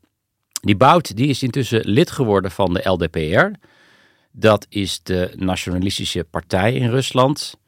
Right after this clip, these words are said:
opgericht door Zhirinovsky, die intussen dood is. En die partij is een beetje een toevluchtsoord geworden voor Russische criminelen.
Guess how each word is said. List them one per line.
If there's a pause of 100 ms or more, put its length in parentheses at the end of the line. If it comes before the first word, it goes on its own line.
(220)
opgericht
door
Zhirinovsky,
die
intussen
dood
is. (960)
En
die
partij
is
een
beetje
een
toevluchtsoord
geworden
voor
Russische
criminelen.